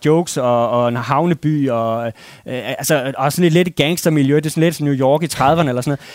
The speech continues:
noget. De havde altså også en borgmester, øh, der hedder Trukhanov. Han var sådan, han har virkelig været sådan en, der har gået på begge sider. Han har sagt, "Ja, men russerne, de er jo ikke så slemme." Og, øh, og, og samtidig har han sagt, Jamen, jeg og selvfølgelig lojal over for præsidenten og sådan noget. Altså en balan-, balanceakt der, øh, før krigen, før krigen, ikke?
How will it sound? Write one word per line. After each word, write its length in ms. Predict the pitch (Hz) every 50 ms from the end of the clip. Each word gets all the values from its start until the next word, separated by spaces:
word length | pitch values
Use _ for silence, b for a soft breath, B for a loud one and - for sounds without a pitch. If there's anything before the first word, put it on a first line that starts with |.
| B B B
noget. 120 | B 151
De 40 | 175
havde 140 | 196 226 233
altså 120 | 202 165
også 160 | 208 - - 196
en 80 | 175
borgmester, 600 | - 170 156 160 175 214 226 - - 185 165 151
øh, 120 | 147 139 139
der 60 | 143
hedder 160 | 147 151 147
Trukhanov. 480 | 139 - 156 - - 156 170 202 202 151
Han 180 | 156 165 185
var 100 | 170 165
sådan, 200 | 143 170 160 151
han 160 | 151 156 202 196
har 60 | 170
virkelig 220 | 196 247 226 208
været 100 | 143 139
sådan 120 | 135 185 170
en, 80 | 139
der 60 | 120 120
har 80 | 139
gået 280 | - - 151 156 170 156
på 80 | -
begge 280 | 123 127 175 190 165 151
sider. 240 | - - 139 156 160
Han 100 | 135 123
har 40 | 120
sagt, 200 | - 120 113 -
"Ja, 280 | - 110 147 180 196
men 140 | 190 165 131
russerne, 320 | 107 123 160 - - 147
de 80 | 113 123
er 20 |
jo 60 | 135 139
ikke 100 | 135 -
så 60 | 143
slemme." 420 | - - - 107 120 135 139 127
Og, 80 | 104 - B B B B B B B B B B
øh, 280 | 123 123 127 123 120
og, 140 | 123 127 113
og 100 | 110 120
samtidig 200 | - 170 170 147
har 60 | 170
han 40 | 143
sagt, 180 | 117 117 113 110
Jamen, 200 | 120 156 214 196
jeg 60 | 147
og 40 | 127
selvfølgelig 200 | - - 175 190
lojal 260 | 151 127 135 151 147
over 100 | 139 135
for 100 | 127 -
præsidenten 600 | - - 123 110 113 - - 135 151 147 - - 123
og 60 | 113
sådan 140 | - 131 -
noget. 180 | - - -
Altså 140 | - 196 247
en 60 | 220
balan-, 300 | 160 202 185 185 185 196
balanceakt 760 | 160 190 170 160 165 202 196 - 185 127 139 135 143 - - -
der, 280 | 160 139 123 117 110 -
øh, 180 | 139 131 123 120
før 220 | - - 202 156
krigen, 320 | 117 - - 123 107 87 - -
før 120 | 175 196
krigen, 300 | 123 - - 123 107 104
ikke? 120 | 135 180